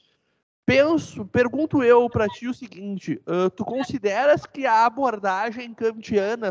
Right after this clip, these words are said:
sobre a tributação, sobretudo na perspectiva do exercício da liberdade e na redução do dito paterla-, paternalismo,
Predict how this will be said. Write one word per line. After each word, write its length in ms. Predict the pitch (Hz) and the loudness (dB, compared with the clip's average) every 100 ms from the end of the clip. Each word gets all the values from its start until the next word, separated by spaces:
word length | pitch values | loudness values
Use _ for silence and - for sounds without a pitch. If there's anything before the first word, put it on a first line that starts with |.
| - | -2
sobre 380 | 208 214 226 220 | 2 2 2 -4
a 80 | |
tributação, 680 | 220 220 196 - 196 - 202 | -4 -10 -10 -8 -8 -4 -6
sobretudo 460 | 196 202 208 247 254 | -4 -4 -6 -6 -8
na 140 | 233 | -8
perspectiva 640 | 226 214 - 214 - 226 220 | -8 -12 -16 -20 -10 -6 -4
do 80 | |
exercício 440 | 214 208 - 247 - | -2 -4 -4 -8 -2
da 80 | 240 | -2
liberdade 680 | 233 247 226 208 175 165 - - _ | 0 0 2 2 2 -4 -14 -20 _
e 80 | 190 | -2
na 80 | 208 | 0
redução 480 | 226 226 - 247 247 | 0 -2 0 0 0
do 140 | 247 | -4
dito 260 | 202 - 240 | -6 -10 -2
paterla-, 720 | 247 233 240 233 226 226 185 _ | 0 0 -2 -4 -2 -2 -6 _
paternalismo, 840 | - 208 233 240 269 226 202 180 | -2 -2 -2 -6 -6 -4 -6 -6